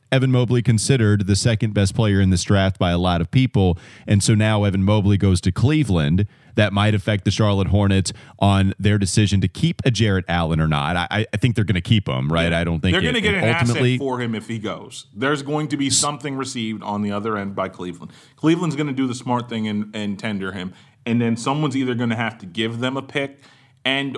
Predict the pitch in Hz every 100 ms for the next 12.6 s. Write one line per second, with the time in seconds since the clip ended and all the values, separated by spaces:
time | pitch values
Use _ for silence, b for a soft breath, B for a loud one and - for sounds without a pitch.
0 | - 120 120 117 117 110 110 113 - -
1 | 120 117 143 131 139 127 120 107 107 113
2 | 104 110 107 104 107 101 98 95 b b
3 | b - 123 123 127 127 120 117 110 104
4 | - 127 110 110 - 120 123 95 98 -
5 | _ - 214 208 208 170 151 135 131 120
6 | 107 107 95 101 98 90 90 85 - 127
7 | 131 123 113 98 85 87 _ _ _ _
8 | _ _ _ _ _ _ _ _ b b
9 | b - 104 143 165 156 120 147 131 131
10 | 131 120 135 120 117 107 104 98 - 107
11 | 101 95 92 92 - - - 113 107 104
12 | 92 92 90 85 76 69